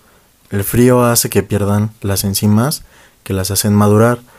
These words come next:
La temperatura ideal para estas frutas ronda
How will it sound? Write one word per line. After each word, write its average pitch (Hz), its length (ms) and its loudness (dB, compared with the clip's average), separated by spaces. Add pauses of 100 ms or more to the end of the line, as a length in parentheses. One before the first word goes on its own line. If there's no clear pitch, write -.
(300)
La 107 100 -2
temperatura 113 580 0
ideal 107 320 4
para 113 200 0
estas 113 260 -2
frutas 117 680 0
ronda 117 680 2